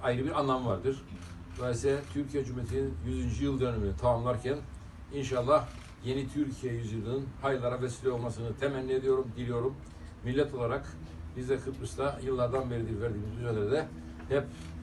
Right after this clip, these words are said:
Türkiye Cumhuriyeti'nin, Büyük Türk Milletinin kopmaz ve ayrılmaz bir parçası olan Kıbrıs Türk halkının buradaki milli mücadelesi, burada bayraklarımızın gönderide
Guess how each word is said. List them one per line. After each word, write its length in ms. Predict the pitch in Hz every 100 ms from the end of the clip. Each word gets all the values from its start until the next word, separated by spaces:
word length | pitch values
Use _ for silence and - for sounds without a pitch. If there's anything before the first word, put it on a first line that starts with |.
| - - - -
Türkiye 340 | 139 131 135
Cumhuriyeti'nin, 520 | 110 117 110 107 131 139 - - - -
Büyük 240 | 135 135 147
Türk 160 | -
Milletinin 420 | 131 117 110 135 135
kopmaz 480 | 131 131 - 143 117
ve 240 | 143 135 135
ayrılmaz 400 | 131 120 131 135
bir 80 | -
parçası 440 | 135 - 123 190
olan 120 | - -
Kıbrıs 240 | - - -
Türk 160 | 139 135
halkının 340 | 117 - 131 - - - - - -
buradaki 400 | 135 135 120 143
milli 520 | 156 113 123 151 175
mücadelesi, 680 | 131 110 95 90 - 160 175 - - - - 135
burada 420 | 131 127 156 170 - 127
bayraklarımızın 680 | 135 139 135 123 113 127 123
gönderide 500 | 131 117 110 120